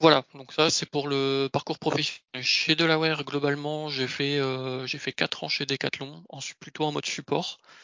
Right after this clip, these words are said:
Euh, donc, euh, du ticketing, euh, de la réponse aux utilisateurs sur des problématiques, on va dire, euh, de base.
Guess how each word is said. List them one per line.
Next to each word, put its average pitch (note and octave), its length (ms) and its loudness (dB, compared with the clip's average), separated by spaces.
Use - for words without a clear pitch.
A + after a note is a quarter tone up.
Euh, C3 920 -4
donc, C3+ 260 -16
euh, C3 260 -6
du B2 140 -12
ticketing, C#3+ 800 -2
euh, C3 340 -2
de B2+ 60 -8
la - 80 0
réponse - 420 -6
aux C#3 40 -4
utilisateurs C3+ 720 -6
sur - 160 -10
des C3+ 100 -8
problématiques, C3 720 -6
on C3 40 -6
va B2+ 100 -4
dire, C3 180 -4
euh, C3 280 -4
de C3 120 -4
base. D3+ 300 0